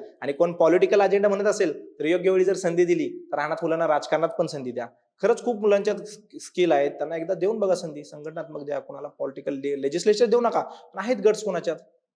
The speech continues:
आता मला बऱ्याच जणांनी कॉन्टॅक्ट केले, परंतु ऑफिशियली कोणी नाहीत केले, "बाई, ये तुला आम्ही स-, हे करतो." पण मी म्हटलं, "नाही, सध्या तर मला कुठं जायची इच्छा नाही, माझं शिक्षण चालू आहे, व्यवस्थित छान चालू आहे,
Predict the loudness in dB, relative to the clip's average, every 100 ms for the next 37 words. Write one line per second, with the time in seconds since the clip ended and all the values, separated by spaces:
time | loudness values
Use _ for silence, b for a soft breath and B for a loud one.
0 | _ -6 0 2 6 4 4 2 2 2
1 | 2 2 0 0 -4 -10 -4 0 0 0
2 | 0 0 0 -2 -2 -2 -2 0 0 0
3 | 0 -4 -4 -8 -12 -12 -8 -8 -8 -16
4 | b b -6 -2 -2 0 -2 -4 -6 -6
5 | -4 -2 -2 -4 -4 -2 -2 -2 -6 -10
6 | -12 -12 -14 -14 -14 -16 -16 -10 -8 -8
7 | -10 -12 -14 -16 -12 -8 -8